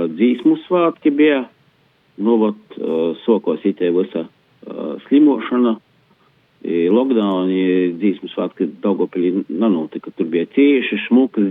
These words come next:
dzīsmes. I, e, i mēs, atceroties itu Daugavpils, e, dzīsmu svētkus, kuri nanotika jubilejā, dzīdavām: "Lobs bija puikām, vilsu Jēzubs,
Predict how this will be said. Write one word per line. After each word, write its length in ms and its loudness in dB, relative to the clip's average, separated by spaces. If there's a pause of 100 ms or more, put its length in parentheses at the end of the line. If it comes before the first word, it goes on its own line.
dzīsmes. 500 -2
I, 80 0
e, 460 -2 (520)
i 60 0
mēs, 400 0
atceroties 800 0
itu 260 2
Daugavpils, 760 0 (100)
e, 140 0 (260)
dzīsmu 400 0
svētkus, 400 -2
kuri 220 2
nanotika 580 2
jubilejā, 640 2
dzīdavām: 480 0
"Lobs 440 0
bija 200 2
puikām, 500 0
vilsu 460 2
Jēzubs, 480 0